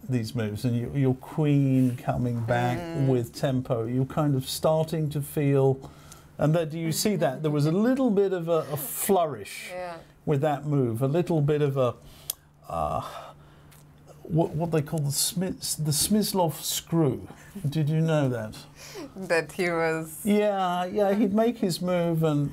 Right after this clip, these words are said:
Speaker 1: you know, there's a little bit of a, s-, a screw into
Speaker 2: Mm.
Speaker 1: the, i-, into the ball, the Smyslov screw.
Speaker 2: <laughs> It's annoying when your opponents do that.
Speaker 1: Yeah, yeah.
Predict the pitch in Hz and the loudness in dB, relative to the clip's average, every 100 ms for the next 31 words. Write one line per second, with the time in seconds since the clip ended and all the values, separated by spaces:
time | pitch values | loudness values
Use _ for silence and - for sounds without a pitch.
0 | 175 175 143 160 160 175 214 214 190 175 | 0 2 2 2 0 2 2 2 2 2
1 | 160 156 - - 135 - - - 185 180 | 2 -2 -2 -4 -2 -2 -4 0 2 4
2 | 147 127 143 156 143 - 147 143 139 131 | 2 0 -2 0 2 0 0 2 2 0
3 | 131 156 139 143 - 143 135 143 127 139 | -2 -4 -2 -2 0 -2 0 -2 -4 -4
4 | 147 131 - 262 185 160 160 131 - - | -2 0 0 2 2 4 2 0 -6 -2
5 | 139 113 - - - 214 233 226 220 214 | 0 0 -6 -10 -4 -4 0 0 2 0
6 | 170 160 151 156 156 - 175 165 151 156 | 0 -2 -2 -2 -2 0 -2 0 -4 -10
7 | - 175 165 143 180 156 143 123 - 143 | -8 -6 -2 -2 2 2 2 0 -4 -6
8 | 147 135 123 | -2 0 -2